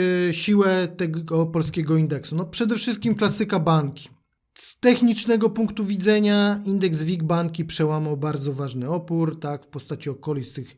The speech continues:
minimów, e, z, jeszcze z sierpnia, a później z października, no ale cały czas jesteśmy poniżej tych średnich.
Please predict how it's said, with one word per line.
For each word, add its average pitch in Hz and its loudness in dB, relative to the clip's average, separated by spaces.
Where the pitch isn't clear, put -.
minimów, 170 2
e, 151 -6
z, 127 -8
jeszcze 160 -4
z - -8
sierpnia, 190 -2
a 151 -4
później 131 -8
z - -12
października, 190 2
no 175 2
ale 202 4
cały 202 2
czas 190 0
jesteśmy 180 -2
poniżej 165 0
tych 165 -6
średnich. 156 -2